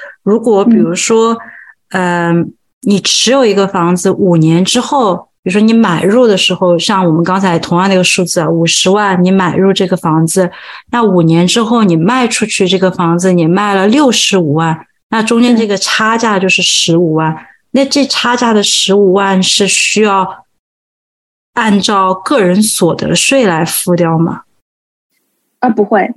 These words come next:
Speaker 2: 它会有一个叫 capital gain 的一个 tax，然后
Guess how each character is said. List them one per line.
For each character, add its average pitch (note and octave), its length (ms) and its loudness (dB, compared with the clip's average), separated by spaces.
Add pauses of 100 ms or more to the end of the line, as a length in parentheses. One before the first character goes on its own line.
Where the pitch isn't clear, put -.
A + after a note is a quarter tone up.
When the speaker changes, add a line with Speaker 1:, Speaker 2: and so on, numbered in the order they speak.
(160)
Speaker 2:
它 C4 180 -2
会 C4 460 0
有 G3+ 160 4
一 G#3 80 4
个 A3 520 2
叫 G#3 240 -2
capital A#3 420 -2
gain A#3 300 2
的 F#3 60 0
一 F3 120 2
个 - 140 -4
tax， G#3+ 240 -4 (600)
然 F#3 160 0
后 G3 80 2